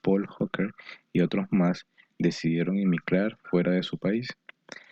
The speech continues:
Durante su estancia en la cárcel, Wilde escribió la extensa carta dirigida a Lord Alfred Douglas, que lleva por título The Profundis, y el poema La balada de la cárcel de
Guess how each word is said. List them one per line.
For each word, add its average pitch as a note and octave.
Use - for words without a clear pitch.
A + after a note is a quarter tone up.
Durante F#2
su -
estancia G#2+
en D3
la C#3+
cárcel, F2+
Wilde F2+
escribió F#2
la F2
extensa F2
carta G2
dirigida F#2+
a F#2
Lord F2+
Alfred F#2+
Douglas, F#2+
que F2
lleva F#2+
por G#2+
título G2+
The -
Profundis, -
y F#2
el F2+
poema F#2
La E2+
balada E2+
de G2+
la F2
cárcel F2+
de F2